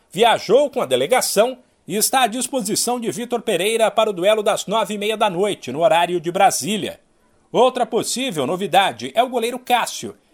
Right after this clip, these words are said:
que tinha um problema físico, mas treinou com o grupo na véspera do confronto. Enquanto Júnior Moraes e Renato Augusto, machucados, devem continuar fora. Projetar a escalação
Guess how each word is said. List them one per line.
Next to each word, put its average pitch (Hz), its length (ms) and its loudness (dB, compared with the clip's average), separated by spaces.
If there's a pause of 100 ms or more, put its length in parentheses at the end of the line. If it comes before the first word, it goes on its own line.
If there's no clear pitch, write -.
(120)
que 170 100 -6
tinha 254 400 -6
um 262 80 -10
problema 196 440 -2
físico, 196 680 -6 (280)
mas 269 260 0
treinou 262 380 -2
com 277 160 -6
o 254 40 -8
grupo 233 420 -4
na 185 120 0
véspera 180 560 -2
do 202 80 -6
confronto. 208 720 -6 (420)
Enquanto 214 520 0
Júnior 233 340 -4
Moraes 208 560 2
e 226 80 -10
Renato 214 340 -4
Augusto, 175 520 -6
machucados, 131 840 -4
devem 214 380 -4
continuar 214 560 -6
fora. 117 520 0 (540)
Projetar 185 680 2
a 117 40 -8
escalação 175 720 -2